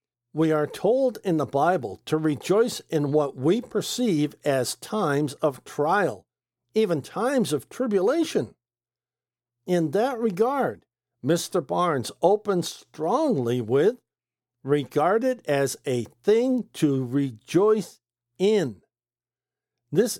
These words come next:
is in direct comment to how we should view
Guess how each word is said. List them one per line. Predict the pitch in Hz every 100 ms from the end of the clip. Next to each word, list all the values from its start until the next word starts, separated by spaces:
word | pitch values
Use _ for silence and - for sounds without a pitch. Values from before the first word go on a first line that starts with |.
| -
is | 175 165 139
in | 170 151 139
direct | 123 117 107 143 - -
comment | 147 196 160 127 123 -
to | 127 -
how | 143 147
we | 156 151 165
should | - 165 120 -
view | 139 220 160 160